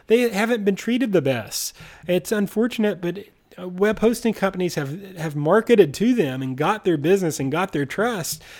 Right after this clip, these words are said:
but then when it comes to customer support and service, they've just started to drop the ball. And I don't know if that's because they're so big now, it doesn't really matter about those that are gonna rebuild 'cause they don't really care.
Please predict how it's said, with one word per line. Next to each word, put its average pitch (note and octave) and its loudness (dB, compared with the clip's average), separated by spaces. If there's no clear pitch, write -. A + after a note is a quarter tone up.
but F3+ 4
then F#3+ 4
when F#3 2
it D#3 -10
comes E3+ -4
to D#3 -8
customer D#3 -2
support G3 2
and C3 -6
service, A3+ 0
they've A3 4
just F#3 -4
started F3 0
to D3 0
drop C3+ 0
the C#3 -6
ball. E3 0
And F#3 0
I A3 6
don't B3 6
know G3 8
if F#3 6
that's F#3 2
because D3+ -2
they're C#3 -2
so C#3 2
big D#3 2
now, E3+ 0
it C#3+ -8
doesn't C#3 -4
really C3+ -2
matter D3 0
about C3+ -2
those C#3+ 0
that B2 -4
are B2 -4
gonna B2+ -2
rebuild C3 0
'cause B2 -4
they C#3 -10
don't B2+ -6
really B2 -10
care. D3+ -4